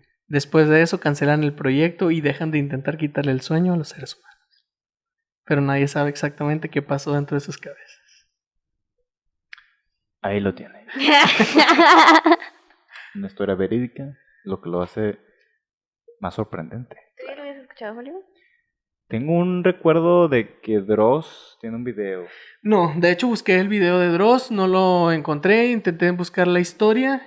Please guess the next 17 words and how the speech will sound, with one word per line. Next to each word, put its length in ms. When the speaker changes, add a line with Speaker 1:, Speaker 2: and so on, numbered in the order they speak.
Speaker 1:
y 420
tampoco 360
la 60
encontré. 500
Era 140
la 120
que 140
quería 300
contar. 560
Científicos, 920
creo 200
que 80
también 280
eran 240
rusos, 240
estaban 320
investigando, 760